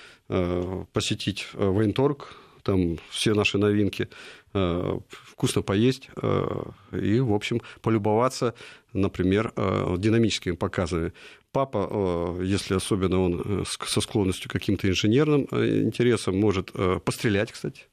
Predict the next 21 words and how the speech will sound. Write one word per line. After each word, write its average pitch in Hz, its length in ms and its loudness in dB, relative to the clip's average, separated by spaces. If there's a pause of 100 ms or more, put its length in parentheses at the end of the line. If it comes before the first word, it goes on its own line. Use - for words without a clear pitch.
(240)
из 101 140 -2
самых 98 300 2
современных 98 500 0
образцов 98 500 -2 (360)
стрелкового 131 600 2
оружия. 135 400 2 (420)
Папа 120 220 0
может, 85 380 -2
э, 92 340 0
та-, - 100 0
э, 101 140 4
поинтересоваться 101 920 0
у 107 280 0
эксплуатантов 98 800 -2
военной 95 300 2
техники, - 440 -2
как - 300 -2
она 90 160 0
на 92 100 2
самом 92 320 -2
деле, 120 300 0